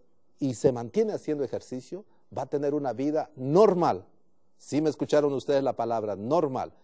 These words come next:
es decir, que no va a tener problema con su vista, problema con las, con la circulación de los pies y problema con los riñones.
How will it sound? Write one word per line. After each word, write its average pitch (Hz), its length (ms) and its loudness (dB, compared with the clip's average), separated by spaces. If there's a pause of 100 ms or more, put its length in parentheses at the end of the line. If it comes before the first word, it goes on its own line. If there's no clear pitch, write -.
(180)
es 113 100 -6
decir, 131 320 -2
que 120 140 0
no 127 280 0
va 127 100 2
a 120 60 -2
tener 120 420 -2 (220)
problema 165 420 2
con 165 160 -2
su 165 140 -4
vista, 156 480 -4 (260)
problema 139 500 2
con 156 160 0
las, 139 220 0
con 135 260 0
la 120 80 2
circulación 131 560 -4
de 131 60 -2
los 127 160 -4
pies 127 340 -6 (340)
y 123 120 -2
problema 113 580 -2 (260)
con 117 160 0
los 104 120 -6
riñones. 101 500 -8